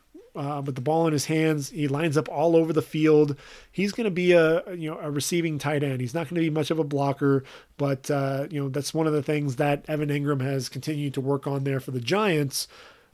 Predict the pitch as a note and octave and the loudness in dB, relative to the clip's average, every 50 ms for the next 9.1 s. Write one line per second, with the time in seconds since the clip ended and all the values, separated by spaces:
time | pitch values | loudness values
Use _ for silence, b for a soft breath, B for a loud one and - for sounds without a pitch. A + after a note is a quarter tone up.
0 | _ - D3+ D3+ D3 F#3 - F#3 D3+ D3+ D3 C#3+ D3 - E3 D#3+ F#3+ E3+ D#3+ C#3+ | _ -2 0 0 0 0 -2 -4 -2 -2 -2 -4 -6 -6 -6 -6 -6 -4 -4 -4
1 | - - F#3 D#3+ B2+ D3+ F3 E3+ D#3+ D#3 D#3 C#3+ C3 C3+ D3 D#3 D#3+ D#3+ D3+ C3+ | -2 0 2 2 2 2 2 4 4 2 2 2 2 2 2 4 4 2 2 2
2 | B2 D3 D3+ D3 C#3+ D3 C3+ - - D3 D3 C#3+ C#3+ C#3 B B B B B - | 2 2 2 2 2 2 2 2 2 2 2 2 0 0 B B B B B -10
3 | D3+ - - A3 B3 A3+ E3+ G#3+ F#3 E3+ F3 - G3+ F#3 C#3+ - F#3+ F3+ E3 C#3+ | -10 -6 -4 -4 -2 -2 -2 -2 -2 -2 -2 -4 -4 -8 -2 0 0 0 0 -2
4 | - F#3+ F3 D#3+ E3 D3+ - C#3+ D3 D3 C#3 C#3+ D3 C#3+ A#2+ C#3+ D3+ D#3 D3+ - | -2 -2 0 0 -2 -2 0 2 2 4 4 4 2 0 -2 -2 -2 -2 -2 -2
5 | - F#3+ E3 E3+ D#3+ D#3+ D3+ E3 D#3+ - - E3 D#3 D#3 D3+ C#3+ C#3 C#3+ D3 D3 | -2 0 0 2 2 2 2 2 -2 -2 -2 0 2 2 2 2 2 4 4 4
6 | D3 D3 D3+ F3 - - D3 D3 C#3 C#3 B B B B B B - D3+ D#3 E3 | 4 4 2 2 0 -4 -4 -4 -4 -6 B B B B B B -6 -2 -2 -2
7 | D#3 - - D#3 D3 E3 E3 E3+ C#3+ C3+ B2+ - - E3 E3+ E3 D3+ C#3+ D3+ D#3 | -4 -6 -8 -6 -6 -6 -4 -4 -4 -4 -4 -2 0 0 0 2 2 4 4 4
8 | D3 C3+ - - - D3+ D#3+ C#3 - - - - - - E3 D#3 D3+ D3 C#3 - | 4 2 -2 -6 -4 -4 -2 -2 -4 -6 -6 -6 -4 0 0 2 2 2 0 0
9 | - - | -4 -6